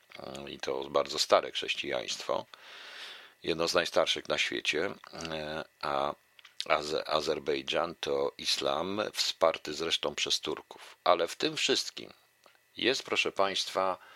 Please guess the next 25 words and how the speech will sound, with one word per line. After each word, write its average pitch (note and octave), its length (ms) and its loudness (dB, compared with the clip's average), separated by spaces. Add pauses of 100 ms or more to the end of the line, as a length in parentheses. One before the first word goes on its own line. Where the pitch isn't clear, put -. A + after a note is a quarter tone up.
(340)
jeszcze F#2+ 380 0
jedna G#2 380 0
rzecz. - 560 -8
W E2+ 220 -6
Armenii C#3 340 2
grozi C3+ 240 0
wojna A#2+ 280 2
domowa, D2 320 -2
tak. - 280 -2
Jest G#2 140 2
jeszcze - 260 2
jedna B2+ 320 2
rzecz, B2 280 -2
na G2+ 100 4
którą F#2+ 320 0
nikt C3 320 -6
nie A2+ 80 -2
zwrócił F2+ 400 -4
uwagi. - 400 -4 (100)
Otóż - 480 0 (840)
w G2 400 4
momencie C3 520 2
wygrania B2+ 460 2
tej F#2+ 180 0
wojny, C#2+ 480 2